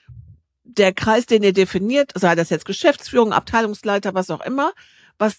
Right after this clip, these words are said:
da gesagt wird. Und daraus ist dann mit eurer Expertise dieses Suchen dieser neuen Kategorie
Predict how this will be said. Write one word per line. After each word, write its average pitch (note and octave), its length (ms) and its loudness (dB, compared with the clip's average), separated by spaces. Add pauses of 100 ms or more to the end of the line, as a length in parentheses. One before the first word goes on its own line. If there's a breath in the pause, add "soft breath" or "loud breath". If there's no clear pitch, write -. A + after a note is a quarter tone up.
(140)
da G3+ 220 2
gesagt G3 640 0
wird. C#4+ 360 -8 (280 soft breath)
Und A3+ 340 -2
daraus C4 680 2
ist A3+ 240 -4
dann A#3 400 0
mit A3+ 200 -6
eurer G#3+ 320 0
Expertise A3 1080 0 (840 soft breath)
dieses G3 500 2
Suchen C4+ 840 2 (260)
dieser G3+ 440 0
neuen G#3+ 300 2
Kategorie F#3+ 760 -2